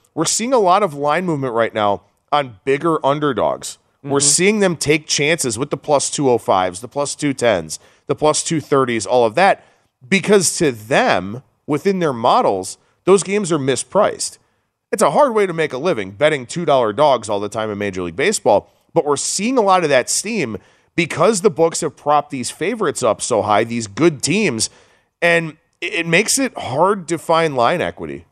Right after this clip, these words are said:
Speaker 1: in Major League Baseball unless you're willing to take a shot on the big underdogs.
Speaker 2: Yeah, that, that's a really interesting, I guess, uh, conundrum there. I-, if you're trying to do this day in and day out, and do you wanna keep banging your head against the wall, like you say, taking those plus two dollar dogs, and,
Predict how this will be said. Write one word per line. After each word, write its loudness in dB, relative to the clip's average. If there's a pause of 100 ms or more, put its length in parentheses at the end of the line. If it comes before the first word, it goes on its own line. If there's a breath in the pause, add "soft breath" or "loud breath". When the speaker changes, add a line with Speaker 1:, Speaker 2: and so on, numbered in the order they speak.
(120)
Speaker 1:
in 2
Major 2
League 2
Baseball 2
unless 2
you're 2
willing 2
to -4
take 0
a -2
shot 2
on -2
the -6
big -2
underdogs. -4 (260)
Speaker 2:
Yeah, 2
that, -2
that's -6
a 2
really 4
interesting, -2
I -4
guess, 0
uh, 0 (320)
conundrum 0
there. -4
I-, -6
if -2
you're -2
trying 2
to -2
do 2
this -2
day 0
in 0
and -4
day -4
out, 2
and -6
do -6
you -2
wanna 0
keep -4
banging 2
your 0
head 2
against -2
the -2
wall, 0
like 0
you -4
say, -2
taking -2
those -4
plus -2
two -2
dollar 0
dogs, 0
and, -2